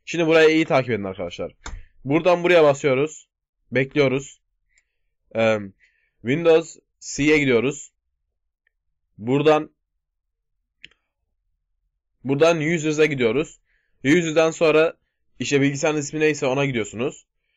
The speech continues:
Buradan sonra update'a var. Update'a gidiyorsunuz. Sonra domain'in, buradan sonra nokta Minecraft'ı buluyorsunuz.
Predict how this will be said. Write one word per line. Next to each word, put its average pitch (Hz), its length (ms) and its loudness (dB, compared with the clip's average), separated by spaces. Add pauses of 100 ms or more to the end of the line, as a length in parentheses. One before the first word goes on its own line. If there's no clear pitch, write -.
(300)
Buradan 156 280 2
sonra 175 280 0
update'a 147 640 0
var. 123 280 -2
Update'a 143 560 -2
gidiyorsunuz. 117 640 -6 (500)
Sonra 160 440 2 (300)
domain'in, 160 560 0 (1200)
buradan 156 240 2
sonra 165 420 0
nokta 139 460 -2
Minecraft'ı 156 480 -2
buluyorsunuz. 131 560 -2